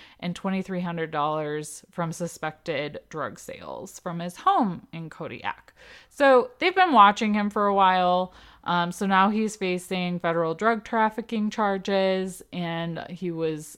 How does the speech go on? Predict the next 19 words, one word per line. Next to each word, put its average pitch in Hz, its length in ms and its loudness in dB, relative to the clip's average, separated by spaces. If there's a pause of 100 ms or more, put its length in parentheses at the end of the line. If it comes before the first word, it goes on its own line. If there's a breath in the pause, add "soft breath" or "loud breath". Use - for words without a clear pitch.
sent - 380 -10
to 160 220 -6
Anchorage 151 580 -12
jail. 87 640 -8 (560 loud breath)
If 226 160 2
he's 233 240 -2
convicted, 170 560 -4
he 180 160 -6
could 175 180 -6
be 190 140 -6
sentenced 240 720 -2
to 196 340 0
a 175 100 0
maximum 185 840 -2
of - 140 -10
forty 165 280 -6
years 147 260 -8
in 143 120 -12
prison. - 400 -16